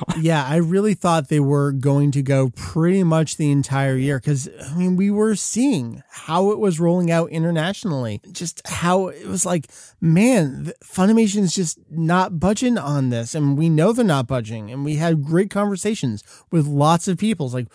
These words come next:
Speaker 2: what is going on with the announcement of Super? The way that Toei has been talking for years, this should have been in the bag. This should already be happening. And it made sense in retrospect when we look at, all right, they really want to do a T V deal, which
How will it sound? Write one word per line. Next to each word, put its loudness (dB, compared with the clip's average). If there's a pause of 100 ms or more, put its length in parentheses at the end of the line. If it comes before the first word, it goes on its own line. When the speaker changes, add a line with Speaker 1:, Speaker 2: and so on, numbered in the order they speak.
(200)
Speaker 2:
what 0
is -4
going 2
on 2
with 0
the -2
announcement 0
of -2
Super? -4
The 2
way 2
that -2
Toei 2
has 0
been 2
talking 0
for 2
years, -2
this 2
should 2
have 2
been 2
in 2
the 4
bag. 0
This -2
should 0
already 2
be 0 (120)
happening. -4 (140)
And 0
it 2
made 4
sense 4
in -2
retrospect 0
when 0
we 2
look 0
at, -2
all 2
right, 2
they -2
really 0
want 2
to 0
do 0
a -8
T 0
V 2
deal, 0
which -10